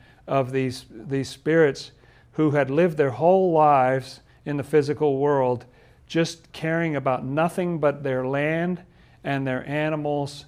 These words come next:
and their greatest delight was to steal stuff for other people, especially food, and just eat it. The great, the s-,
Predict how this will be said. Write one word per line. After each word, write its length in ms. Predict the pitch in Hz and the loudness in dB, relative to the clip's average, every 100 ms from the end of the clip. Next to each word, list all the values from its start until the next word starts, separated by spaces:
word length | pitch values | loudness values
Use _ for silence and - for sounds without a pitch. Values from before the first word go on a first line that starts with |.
| _ _ _ _ - | _ _ _ _ -8
and 340 | 143 139 131 | -4 -2 -4
their 180 | 127 131 | -2 -4
greatest 560 | 120 135 151 170 - - | -2 2 4 4 0 -2
delight 440 | 147 135 135 139 - | 0 2 2 0 -4
was 200 | 135 - | -4 -4
to 120 | 131 | -8
steal 400 | - 165 165 175 | -6 0 2 2
stuff 320 | - 147 135 | 0 0 0
for 160 | 143 135 | 0 -2
other 160 | 139 | -2
people, 480 | 135 143 135 143 147 | -2 -4 -2 -2 -2
especially 480 | 151 - 160 - 147 | -8 -4 -4 -2 -6
food, 500 | - 143 135 131 123 - - - | -6 -4 -2 -2 -4 -16 -20 -10
and 200 | 135 123 | -8 -4
just 260 | 131 - - | -4 -6 -6
eat 240 | 151 139 110 | -2 -2 -2
it. 200 | - - | -8 -8
The 120 | 131 | -8
great, 500 | 107 139 151 170 165 | -6 -2 0 0 -2
the 140 | 139 | -6
s-, 320 | 123 - - | -6 -12 -16